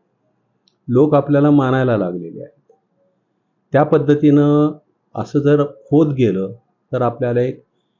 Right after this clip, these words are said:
प्रतिष्ठा प्राप्त होईल. स्टेट लेवलवर जर पाहायला गेलं किंवा अगदी स्थानिक लेवलवर जर पाहायला गेलं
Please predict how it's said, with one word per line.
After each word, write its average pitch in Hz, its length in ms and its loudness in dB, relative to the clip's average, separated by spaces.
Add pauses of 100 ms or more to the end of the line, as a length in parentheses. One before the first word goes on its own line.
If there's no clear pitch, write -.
(520)
प्रतिष्ठा 117 440 -6
प्राप्त 101 400 -6
होईल. 92 280 -12 (840)
स्टेट 175 440 0
लेवलवर 160 560 4
जर 143 80 0
पाहायला 123 320 -2
गेलं 120 280 0
किंवा 123 260 -4
अगदी 123 220 -4
स्थानिक 165 580 0
लेवलवर 147 440 4
जर 123 160 -4
पाहायला 104 300 -12
गेलं 95 240 -12